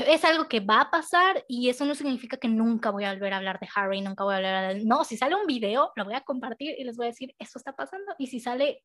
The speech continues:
algo, lo voy a compartir y voy a decir, "Esto está pasando", pero, pero pues sí, no lo sé, la gente crece, la gente cambia, y, y, y es imposible que, que nos quedemos con el mismo contenido para siempre y, y que,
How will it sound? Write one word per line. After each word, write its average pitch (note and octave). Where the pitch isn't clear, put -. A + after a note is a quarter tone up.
algo, E4
lo A#3
voy A3+
a C4
compartir D4
y C4
voy A3+
a -
decir, C4
"Esto B3+
está C4+
pasando", E4+
pero, B3
pero C#4
pues C#4+
sí, -
no E4+
lo F4
sé, D4+
la B3
gente D4
crece, B3
la G#3
gente A#3
cambia, G3+
y, F#3+
y, G#3
y G#3+
es G#3+
imposible A#3
que, F#3+
que G3+
nos F#3+
quedemos G3+
con G#3
el G3
mismo G#3
contenido F#3+
para F#3
siempre F#3+
y, F#3
y A3+
que, G3